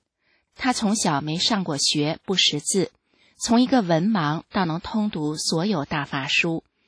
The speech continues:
是师父的恩赐与加持，同修们的帮助，个人不懈的努力。他坚定实修，从未动摇过。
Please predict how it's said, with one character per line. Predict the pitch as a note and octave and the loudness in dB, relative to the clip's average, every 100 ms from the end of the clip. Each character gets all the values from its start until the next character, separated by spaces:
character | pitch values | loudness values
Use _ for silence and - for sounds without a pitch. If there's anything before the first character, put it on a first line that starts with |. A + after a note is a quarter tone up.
| _ _ | _ _
是 | - A#3 | 0 2
师 | G#3 - A#3 | 2 2 2
父 | - | 0
的 | G3 E3 - | -2 -4 0
恩 | G#3+ G#3+ | 0 0
赐 | - - G3+ - - | -2 0 0 -2 -4
与 | D#3 | -6
加 | - - F3 F3 | -2 -2 -2 -2
持， | - D3+ C#3+ D3 _ _ - | -2 -2 -4 -6 _ _ -6
同 | - F#3+ | -2 0
修 | - B3 | 2 2
们 | A#3 | 2
的 | D#3 | 0
帮 | - E3+ F3+ | -2 -2 -2
助， | - F3+ - - _ _ | -4 -4 -4 -10 _ _
个 | - G#3 | 0 2
人 | D#3 D3 D#3 - | 2 -2 -6 -10
不 | E3+ | -4
懈 | F3+ A#3+ G#3+ | -2 0 0
的 | D#3+ | -2
努 | D3+ C#3+ | -4 -6
力。 | C#3 E3+ D#3+ - _ _ _ _ _ _ - | -6 -4 -4 -6 _ _ _ _ _ _ -4
他 | - | -2
坚 | A3+ A#3+ A#3 | 0 2 2
定 | A3+ F3 | 2 0
实 | - - D#3+ | 0 0 -2
修， | - G3+ G3 - | 0 2 2 -2
从 | - E3 D#3 | -6 -4 -2
未 | G#3 G#3 | 0 0
动 | - F3+ D#3 | 0 -4 -4
摇 | D3 C#3 | -4 -6
过。 | C#3+ F3+ D#3 | -6 -2 -2